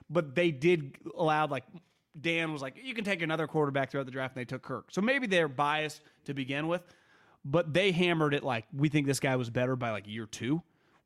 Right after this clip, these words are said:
Now, granted, R G three got hurt. So once they've had evidence, like, over time, they were proven right. And it'd just be fascinating to see if over time, you know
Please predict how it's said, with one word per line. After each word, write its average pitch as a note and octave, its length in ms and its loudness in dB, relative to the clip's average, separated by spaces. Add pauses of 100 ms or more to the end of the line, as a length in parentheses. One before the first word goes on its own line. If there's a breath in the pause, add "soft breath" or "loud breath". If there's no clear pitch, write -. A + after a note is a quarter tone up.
(160)
Now, D#3+ 160 4
granted, C3+ 420 2
R A#2 120 2
G A2+ 120 -6
three A#2+ 220 -6
got G#2+ 220 -6
hurt. A2 240 -4 (500 soft breath)
So - 160 0
once E3 300 2
they've F#3 180 2
had D#3+ 340 0
evidence, B2 640 -4 (320 soft breath)
like, - 220 -8
over F3 240 4
time, F#3 380 0
they C#3+ 100 0
were C3 80 -2
proven B2 340 0
right. G2+ 340 -10 (640 soft breath)
And C#3+ 280 0
it'd E3+ 280 -12
just D#3+ 220 -6
be D#3 100 0
fascinating C#3+ 680 0
to A#2+ 80 -6
see C3 180 -4
if A#2+ 180 -6
over B2 260 -4
time, A#2+ 580 -4 (720 soft breath)
you C4 80 0
know D3 220 0